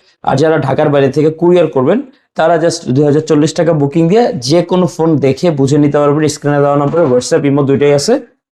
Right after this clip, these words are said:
আর একটা জিনিস হলো, কাস্টমাররা কনফার্ম হয়েই তারপর বুকিং করবেন। এর আগে কেউ, আহ, অযথা বুকিং করেন না বা ফোন দিয়ে বলবেন যে, "ভাই, নিবো, নিবো না", ওই জিনিসটা করেন না।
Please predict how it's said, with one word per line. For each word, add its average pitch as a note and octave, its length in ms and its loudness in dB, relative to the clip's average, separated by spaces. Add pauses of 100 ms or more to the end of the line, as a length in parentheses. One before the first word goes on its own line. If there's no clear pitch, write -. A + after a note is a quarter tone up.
(220)
আর D3 180 0
একটা E3 200 -2
জিনিস G3 280 2
হলো, A3+ 220 2
কাস্টমাররা F3 600 -2
কনফার্ম E3+ 500 0
হয়েই E3+ 320 2
তারপর D3 280 -2
বুকিং C#3+ 360 0
করবেন। D3+ 280 0
এর D3 140 0
আগে C#3+ 240 0
কেউ, C#3+ 300 0 (300)
আহ, A#2 360 0 (100)
অযথা D3 360 -2
বুকিং C#3 320 0
করেন D3+ 240 2
না E3+ 140 0
বা D3 120 2
ফোন D3+ 260 0
দিয়ে D#3 120 2
বলবেন D3 260 0
যে, D3 80 2
"ভাই, D3 120 2
নিবো, C#3 280 2
নিবো C3+ 260 0
না", D#3+ 140 -2
ওই C#3+ 180 2
জিনিসটা D3 300 0
করেন C#3+ 240 0
না। A#3+ 300 -2